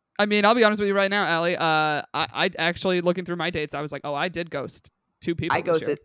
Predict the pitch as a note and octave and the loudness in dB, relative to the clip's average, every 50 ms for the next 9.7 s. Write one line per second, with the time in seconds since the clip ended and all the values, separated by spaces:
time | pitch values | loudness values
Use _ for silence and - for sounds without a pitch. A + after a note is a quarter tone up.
0 | _ - F3 F3+ F3 E3+ D#3+ D#3+ - D3+ C3 C#3+ C#3 C3+ C3 D#3 C3 B2+ - B2+ | _ 0 0 2 2 2 0 0 -2 -6 -6 -4 -6 -4 -2 -4 -4 -2 -4 -6
1 | A#2+ B2 A#2+ C3 C3 _ - F3+ D#3+ - - - - F3+ F#3+ G#3 G#3+ F#3 D#3 F3+ | -6 -6 -8 -10 -12 _ -4 -4 -4 -4 -10 -16 -8 -2 2 2 4 2 2 2
2 | A3 A3+ G#3+ G3+ F#3+ E3 D#3+ D#3+ D#3+ D3 C#3 - D3+ D#3 E3+ E3 E3+ E3+ - - | 2 2 2 2 2 0 -2 0 -2 -2 -2 0 2 2 2 2 2 0 -2 -4
3 | D#3+ D#3 - - - - - - D3+ C3+ - - - F#4+ - _ _ - - _ | -6 -4 4 6 6 6 6 4 -2 -8 -10 -12 -12 -18 -20 _ _ -20 -20 _
4 | _ _ _ - _ _ _ _ - - F#4+ E4 - _ _ - D#3 D#3+ - - | _ _ _ -20 _ _ _ _ -18 -18 -18 -18 -20 _ _ -4 -4 -4 -4 -2
5 | - F#3+ E3+ F3 F#3 F#3 F3 D#3+ D#3+ D#3 D3+ D3 C#3 D#3 D3 - E3 D3+ D3 E3+ | -2 -2 -2 -2 0 0 0 0 0 0 -2 -4 -4 -6 -8 -8 -8 -6 -4 -4
6 | F3+ F#3+ A3+ C4 - _ _ _ _ _ _ E3 E3+ - F3+ D#3 - - D3 C#3+ | -4 -4 -6 -8 -12 _ _ _ _ _ _ -6 -4 -2 -2 -4 -4 -4 -6 -4
7 | D3 D#3 D3 D3 D3+ D#3+ D3+ - E3+ E3+ F3 F3+ F#3+ G3+ G3+ F3+ D#3 D3+ C3+ - | -4 -4 -6 -6 -6 -6 -6 -6 -8 -6 -4 -4 -4 -4 -4 -4 -6 -6 -8 -14
8 | _ _ _ - D#3 D#3+ D3+ D#3+ D#3 D3+ E3 D3+ C#3+ C#3+ C#3+ C#3 D3 C#3+ C#3 C#3+ | _ _ _ -6 -6 -4 -4 -4 -6 -4 -4 -6 -6 -6 -10 -12 -12 -12 -10 -10
9 | D3 D3+ - - F3 F3+ F#3 G3 G3 E3+ D3+ B2 - - | -10 -10 -8 -6 -4 -4 -4 -4 -4 -6 -6 -6 -6 -8